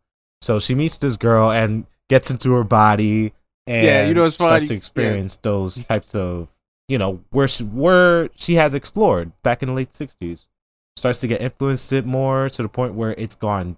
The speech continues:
Speaker 1: dark at some
Speaker 2: Ah,
Speaker 1: point
Speaker 2: okay.
Speaker 1: and major shit goes down. That's, that's the, the
Speaker 2: Oh, okay. That, that was one I've been trying to make to the theaters to see. So
Speaker 1: Oh, yeah.
Speaker 2: I
Speaker 1: It
Speaker 2: definitely
Speaker 1: should
Speaker 2: have to
Speaker 1: be
Speaker 2: find
Speaker 1: on
Speaker 2: a way to
Speaker 1: demand,
Speaker 2: watch
Speaker 1: so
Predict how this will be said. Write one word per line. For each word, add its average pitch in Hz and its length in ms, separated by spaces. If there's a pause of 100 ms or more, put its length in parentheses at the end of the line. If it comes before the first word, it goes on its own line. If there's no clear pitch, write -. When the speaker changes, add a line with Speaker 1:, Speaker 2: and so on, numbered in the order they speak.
(120)
Speaker 1:
dark 110 280
at 113 120
some 127 100
Speaker 2:
Ah, 127 300
Speaker 1:
point 113 120
Speaker 2:
okay. 117 200 (140)
Speaker 1:
and 90 400
major 104 380
shit - 400
goes 90 280
down. 82 280 (920)
That's, 120 280 (360)
that's 120 180
the, 110 140
the 107 200 (1080)
Speaker 2:
Oh, 107 140
okay. 117 300 (220)
That, 117 240
that 123 100
was 135 120
one 135 140
I've 123 100
been 117 100
trying 123 160
to 117 60
make 120 180
to 120 100
the 113 80
theaters 120 320
to 113 80
see. 120 300
So 107 180
Speaker 1:
Oh, 110 140
yeah. 95 200 (280)
Speaker 2:
I 117 120
Speaker 1:
It - 20
Speaker 2:
definitely 151 100
Speaker 1:
should - 160
Speaker 2:
have 196 80
to 160 40
Speaker 1:
be 190 120
Speaker 2:
find - 120
Speaker 1:
on 175 160
Speaker 2:
a 139 40
way 131 80
to 160 60
Speaker 1:
demand, 151 140
Speaker 2:
watch 117 100
Speaker 1:
so 127 120